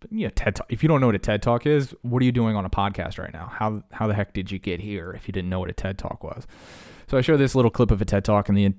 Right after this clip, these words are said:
the, the s-, actual assignment is for the kids to pull out the theme, which in literature is the message or the, um, the, the message that the,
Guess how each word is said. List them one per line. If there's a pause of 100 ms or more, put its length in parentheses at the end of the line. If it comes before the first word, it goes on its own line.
(120)
the, (120)
the (100)
s-,
actual
assignment
is
for
the
kids
to
pull
out
the
theme, (320)
which
in
literature
is
the
message (180)
or
the,
um,
the, (100)
the
message
that
the,